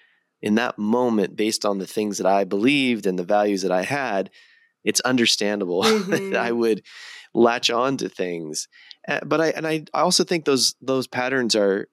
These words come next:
Speaker 1: are going to be repeated. Like, um, I, through my own experiences, can look back and see so clearly the problems in my books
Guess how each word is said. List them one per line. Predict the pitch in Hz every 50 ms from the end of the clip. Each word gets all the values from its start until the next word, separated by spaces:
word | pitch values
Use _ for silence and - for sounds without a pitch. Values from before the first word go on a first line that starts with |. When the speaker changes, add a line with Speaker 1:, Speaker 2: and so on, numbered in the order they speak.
| _ -
Speaker 1:
are | - 113 104
going | 107 117 120 117 110
to |
be | 101 110 107
repeated. | 98 95 92 - - 120 127 131 92 78 73 71 78
Like, | 90 90 90 - - _ _ _ _ _ _ _ _ _ _ _ _ -
um, | - 101 95 98 95 92 92 90 92 92 - _ _ -
I, | 104 107 110 113 113 110 110 107 107 - _ _ _ _ _ _ _ -
through | - 113 107
my | 104 101 101 107 113
own | 110 107 101
experiences, | 92 - - - - 98 98 98 95 92 - - 98 95 101 98 - - - - _ _ _ _ _ _ _
can | - - 101 98
look | 101 98 - -
back | - 98 95 95 92 -
and | 98 92 92 92 92 - _ _ _ _ _ _ _ _ _ -
see | - - - 131 120
so | 107 - - 127 117 107
clearly | - - - 113 110 107 98 92 87
the | 78 90
problems | - - 104 98 98 90 95 92 87
in | 98 92 90
my | 85 80
books | 76 - 101 104 101 95 - - - -